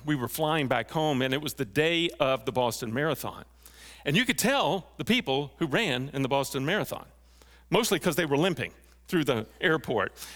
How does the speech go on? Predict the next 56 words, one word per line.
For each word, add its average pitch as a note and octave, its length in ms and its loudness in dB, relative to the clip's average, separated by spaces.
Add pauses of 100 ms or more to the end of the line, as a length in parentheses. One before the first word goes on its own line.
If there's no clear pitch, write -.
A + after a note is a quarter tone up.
(140)
But D#3 100 2
the E3+ 100 4
other D4 140 4
way D4 160 4
that A#3 180 0
you G#3+ 100 2
knew G#3+ 300 4
was E3 160 0
their D#3+ 160 0
suitcase, C#3 560 -2
and D#3 80 0
on E3+ 80 0
the D#3 80 -2
suitcase D#3 440 -2
they C#3+ 120 -2
had C3+ 160 -2
these A#2+ 180 -6
ribbons A#2 680 -4
that C#3 180 -2
hung B2 220 -2
off, B2 280 -2
and B2+ 140 -2
you D#3 80 -2
could E3 160 -4
look A3 240 -2
and A2 100 -4
you A#2 80 -6
could D#3 140 -6
just E3+ 200 -4
see, A3+ 220 -2
and B2 100 -2
there B2+ 80 -2
was C3+ 140 -4
a, C#3 80 -2 (240)
a A#2+ 80 0
label, C#3+ 360 2 (140)
you D3 120 -6
know, A2+ 60 -8
mentioning D3 460 -2
about C#3 220 -6
how C#3 160 -4
they D#3+ 160 0
had D#3 280 -6
run C#3+ 220 -2
the B2+ 60 -8
Boston B2 380 -4
Marathon. A#2+ 480 -6 (1500)
When D#3+ 140 4
you're A#3 120 4
a - 20 0
disciple, A3 420 0
you D#3 140 0
don't F#3+ 140 0
get F#3+ 100 2
a D#3 40 -4
ribbon. C#3 360 -2